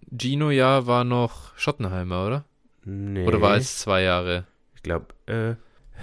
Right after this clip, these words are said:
Speaker 2: ich glaube, äh, Waldron war die ganze Zeit, ne? Und, äh, halt mit, mit, äh, le-, im letzten Jahr war halt noch Canales, der jetzt der
Speaker 1: Ah.
Speaker 2: Dings ist noch mit bei, bei, also war,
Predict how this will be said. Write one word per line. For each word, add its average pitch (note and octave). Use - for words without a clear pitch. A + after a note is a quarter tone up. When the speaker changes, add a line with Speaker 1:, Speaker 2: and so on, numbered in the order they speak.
Speaker 2:
ich -
glaube, G2+
äh, -
Waldron A2
war F2
die F2+
ganze F2+
Zeit, G#2+
ne? A#2+
Und, -
äh, F2+
halt F#2+
mit, G#2+
mit, G2+
äh, F#2+
le-, F#2
im G2+
letzten G#2+
Jahr G2+
war F#2
halt G2
noch F#2+
Canales, G#2
der F#2
jetzt F2+
der F2
Speaker 1:
Ah. C#3+
Speaker 2:
Dings G#2
ist G#2+
noch A2
mit A2
bei, A2
bei, G2
also F2
war, F2